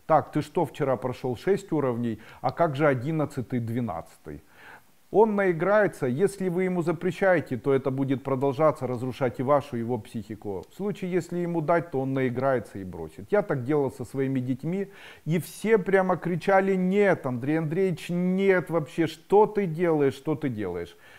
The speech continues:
Сейчас детям, естественно, семь, восемь и девять лет, они телефон вообще в руки не берут. Почему? Надоело. Не хотят. Играют в настольные игры, рисуют, там, вырезают что-то, одна там шьёт, там что-то пробует, там,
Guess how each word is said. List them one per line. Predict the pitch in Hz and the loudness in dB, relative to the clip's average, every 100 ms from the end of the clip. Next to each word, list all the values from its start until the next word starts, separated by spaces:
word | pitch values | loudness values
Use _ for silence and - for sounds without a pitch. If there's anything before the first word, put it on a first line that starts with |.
| - - | -20 -10
Сейчас | 147 233 233 151 | 0 4 4 4
детям, | 143 196 - 165 | 0 0 0 -2
естественно, | 156 147 - 160 147 147 139 | -2 -6 -4 -4 -2 -4 -2
семь, | 131 147 147 | -2 -2 0
восемь | 139 143 - 139 | 0 0 0 -2
и | |
девять | 127 139 143 139 | 0 2 2 2
лет, | 156 156 | -2 0
они | 147 143 | 0 0
телефон | - 143 135 147 | 0 -2 0 0
вообще | 131 139 - 165 | 2 0 0 0
в | 139 | 2
руки | 131 - | -2 -2
не | 104 | -8
берут. | 95 90 82 - | -8 -10 -12 -10
Почему? | 127 - 123 | -10 -8 -8
Надоело. | 120 185 220 147 101 92 80 82 - _ _ _ _ _ _ _ | -4 -2 -2 -2 -4 -6 -8 -12 -18 _ _ _ _ _ _ _
Не | 143 160 | -6 -6
хотят. | - 104 69 69 - - _ | -6 -10 -12 -16 -20 -20 _
Играют | 139 170 226 170 - | -2 2 4 2 0
в | 107 117 113 | -6 -4 -4
настольные | 117 - 156 131 123 165 208 | -4 -4 0 2 0 -2 -4
игры, | 165 165 156 - - - | -4 -2 -2 -4 -18 -6
рисуют, | 131 143 - 214 214 160 135 | -4 -4 -4 -4 -2 -2 -2
там, | 120 113 | -4 -2
вырезают | 131 127 135 156 135 | -2 -2 0 0 0
что-то, | - 135 120 107 98 | -6 -6 -6 -2 -2
одна | 95 120 131 | -2 -4 -4
там | 95 87 | -6 -12
шьёт, | - 113 139 - | -12 -4 -4 -4
там | 101 95 | -12 -14
что-то | - 98 90 | -12 -12 -12
пробует, | - 95 92 90 87 - - | -12 -10 -8 -8 -10 -12 -14
там, | 85 87 | -12 -12